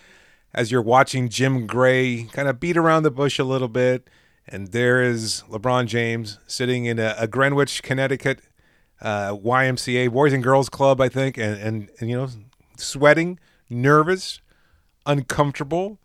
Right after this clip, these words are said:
And he finally says, "For the upcoming season, I'm taking my talents to where exactly?" And that's the, the, the reality, right? This is the possibility.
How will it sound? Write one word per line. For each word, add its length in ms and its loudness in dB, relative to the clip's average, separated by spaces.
And 140 -4
he 80 0
finally 420 0
says, 800 0
"For 120 -6
the 120 0
upcoming 380 0
season, 560 -6
I'm 180 -8
taking 260 -4
my 100 -4
talents 480 -8
to 600 -10
where 560 -2
exactly?" 500 -10
And 160 -6
that's 240 -2
the, 280 -8
the, 180 -2
the 180 -6
reality, 460 2
right? 120 -2
This 140 -8
is 60 -12
the 80 -4
possibility. 720 -2